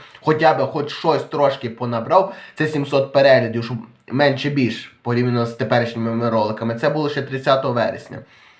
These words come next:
Тобто тридцятого вересня останній раз, коли ролик горизонтальний залетів у рекомендації, хоч сімсот людей глянуло.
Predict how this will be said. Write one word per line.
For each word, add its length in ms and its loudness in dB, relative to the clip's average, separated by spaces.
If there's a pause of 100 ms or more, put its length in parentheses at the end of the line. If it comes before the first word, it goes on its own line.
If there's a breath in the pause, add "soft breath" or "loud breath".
(300 loud breath)
Тобто 260 0
тридцятого 520 2
вересня 520 0
останній 420 0
раз, 180 2
коли 300 2
ролик 320 4
горизонтальний 720 2
залетів 360 -4
у 60 -2
рекомендації, 580 0
хоч 140 -6
сімсот 360 -6
людей 220 -2
глянуло. 500 -8